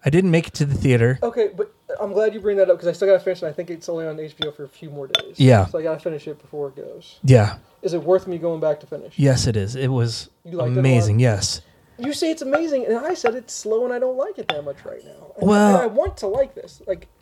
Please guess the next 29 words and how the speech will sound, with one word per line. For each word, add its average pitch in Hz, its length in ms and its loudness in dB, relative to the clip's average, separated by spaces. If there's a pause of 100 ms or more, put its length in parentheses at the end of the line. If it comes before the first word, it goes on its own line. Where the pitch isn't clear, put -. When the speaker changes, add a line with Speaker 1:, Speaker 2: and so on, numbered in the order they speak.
(140)
Speaker 2:
there's 202 220 0
enough 208 300 -2 (120)
there 196 200 -2
for - 100 -12
me 170 80 -2
to 160 80 -4
like, 151 380 -2 (480)
I 165 80 -4
think. - 540 0 (960)
But 202 100 0
I'm 214 100 4
just 226 140 -2
like, 214 180 4
why? 220 200 2
'Cause 202 260 -4
I 220 60 0
guess 208 340 -2
you're 233 380 0
so 233 200 4
hyped 233 240 2
up 226 100 2
about 226 220 0
it. 180 60 -2
Joe's 196 220 6
hyped, 226 180 0
and - 100 2
I'm 202 100 6
just 190 120 -2
like, 180 160 2